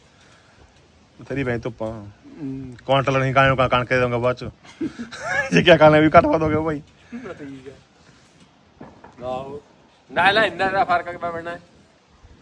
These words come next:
Speaker 2: ਕਣਕ ਨਾਲ ਚਾਰ ਦਿਨ ਨੂੰ ਪਾਣੀ ਮੰਗਣਾ ਹੁਣ। ਜਿਹੜੇ ਹਿਸਾਬ ਨਾਲ ਕਰਨੀ।
Speaker 1: ਉਹ ਕਾਲਿਆ ਤੈਨੂੰ ਪਤਾ, ਕਾਲ ਨੂੰ ਮੈਂ ਇੱਕ ਦਿਨ ਬਿਠਾਉਣਾ ਸ਼ਾਮ ਨੂੰ।
Speaker 2: ਹੂੰ।
Speaker 1: ਇੱਕ ਬੀਅਰ ਲਿਆਉਣੀ ਮੈਂ। ਕਾਲੇ ਵਾਲਾ ਕੋਈ ਚੱਕਰ ਨਹੀਂ ਆ, ਕਾਲ ਕਹਿੰਦਾ ਸਾਰੇ ਲਾਉਣਾ ਚਾਹੀਦਾ ਮੈਂ
Speaker 2: ਹੋਰ
Speaker 1: ਕਹਿੰਦਾ।
Speaker 2: ਤੇ ਲੈ ਕੇ ਆਓ।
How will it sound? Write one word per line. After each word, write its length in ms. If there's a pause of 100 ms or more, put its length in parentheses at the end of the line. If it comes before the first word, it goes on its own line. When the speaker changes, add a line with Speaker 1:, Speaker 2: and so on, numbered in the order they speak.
(160)
Speaker 2:
ਕਣਕ 240
ਨਾਲ 180
ਚਾਰ 280
ਦਿਨ 80
ਨੂੰ 100
ਪਾਣੀ 200
ਮੰਗਣਾ 300
ਹੁਣ। 180 (460)
ਜਿਹੜੇ 120
ਹਿਸਾਬ 260
ਨਾਲ 100
ਕਰਨੀ। 240
Speaker 1:
ਉਹ 60
ਕਾਲਿਆ 300
ਤੈਨੂੰ 220
ਪਤਾ, 260
ਕਾਲ 260
ਨੂੰ 120
ਮੈਂ 100
ਇੱਕ 120
ਦਿਨ 240
ਬਿਠਾਉਣਾ 340
ਸ਼ਾਮ 260
ਨੂੰ। 200 (220)
Speaker 2:
ਹੂੰ। 380
Speaker 1:
ਇੱਕ 160
ਬੀਅਰ 220
ਲਿਆਉਣੀ 220
ਮੈਂ। 160 (640)
ਕਾਲੇ 100
ਵਾਲਾ 140
ਕੋਈ 200
ਚੱਕਰ 260
ਨਹੀਂ 100
ਆ, 40
ਕਾਲ 160
ਕਹਿੰਦਾ 260
ਸਾਰੇ 100
ਲਾਉਣਾ 200
ਚਾਹੀਦਾ 200
ਮੈਂ 140
Speaker 2:
ਹੋਰ 100
Speaker 1:
ਕਹਿੰਦਾ। 200
Speaker 2:
ਤੇ 140
ਲੈ 100
ਕੇ 120
ਆਓ। 180